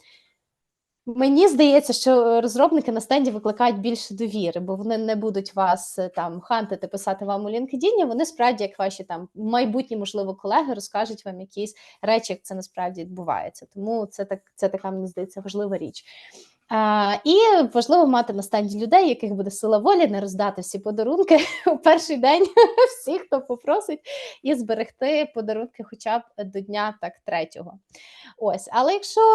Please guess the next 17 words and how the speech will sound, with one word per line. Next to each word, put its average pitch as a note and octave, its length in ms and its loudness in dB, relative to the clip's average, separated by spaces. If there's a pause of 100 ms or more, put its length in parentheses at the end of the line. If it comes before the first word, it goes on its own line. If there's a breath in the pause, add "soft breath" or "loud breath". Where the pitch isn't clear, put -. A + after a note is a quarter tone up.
(120)
е, C#4+ 220 2
без B3 240 -4
жартів, F#4+ 440 0
то - 140 -10
насправді C4+ 840 -2
оцей B3+ 340 -4
доступ A#3 520 -6
до G3+ 160 -10
людей — A3 400 -4
це G3 100 -16
найбільша G3+ 460 -12
користь, G3 460 -10
яку G3+ 180 -20
ви G3 80 -16
маєте F#3 400 -10
на G3 60 -20
конференції. B3 840 -10